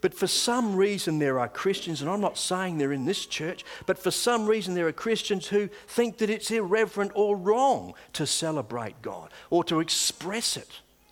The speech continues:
It kind of, it's, it's not right to, to be happy. It's not right to be joyful. It, it's kind of better to be, you know, kind of like that.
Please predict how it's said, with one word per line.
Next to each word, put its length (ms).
It 80
kind 320
of, 60
it's, 160
it's 180
not 260
right 380
to, 140
to 80
be 140
happy. 560
It's 120
not 240
right 440
to 100
be 160
joyful. 680
It, 160
it's 140
kind 320
of 140
better 200
to 120
be, 240
you 80
know, 160
kind 280
of 80
like 140
that. 380